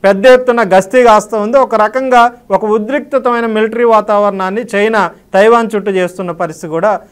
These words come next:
దీంట్లో కనిపిస్తుంది. మొత్తంగా చూస్తే చైనా, తైవాన్ వివాదంలో అమెరికా యొక్క ప్రోద్బలమే ఎక్కువ ఉంది.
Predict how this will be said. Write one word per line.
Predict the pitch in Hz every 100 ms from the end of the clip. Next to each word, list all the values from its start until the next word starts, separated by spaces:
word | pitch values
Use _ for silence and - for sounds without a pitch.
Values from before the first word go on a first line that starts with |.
| _ 156
దీంట్లో | 226 233 233
కనిపిస్తుంది. | 202 180 185 - - 104 117 _ _ -
మొత్తంగా | 160 202 330 339 320 277
చూస్తే | 285 294 294 294
చైనా, | 220 254 294 294
తైవాన్ | 285 277 226 254 262 254 240
వివాదంలో | 226 220 214 214 202 269
అమెరికా | 160 202 269 285 269 254
యొక్క | 240 247
ప్రోద్బలమే | 214 202 208 185 190 196 269
ఎక్కువ | 262 247
ఉంది. | 170 117